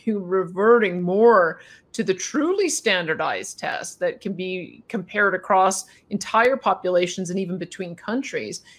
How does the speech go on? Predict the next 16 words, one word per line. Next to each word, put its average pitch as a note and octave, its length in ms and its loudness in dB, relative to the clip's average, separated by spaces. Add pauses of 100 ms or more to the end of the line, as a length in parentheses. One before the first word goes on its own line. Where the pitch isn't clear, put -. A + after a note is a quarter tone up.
(140)
And, - 180 -10
and F#3+ 160 -2
maybe D4+ 320 0
the F#3 340 2
grade F#3 320 2
three, G3 220 0
six, F#3+ 300 -6
and F3 100 -6
nine G3 260 0
tests F3+ 360 -2
are, E3 240 0 (240)
are F#3 80 -4
not G#3+ 200 4
as, A3 240 2 (100)
as F3+ 160 0
important. G3 680 -4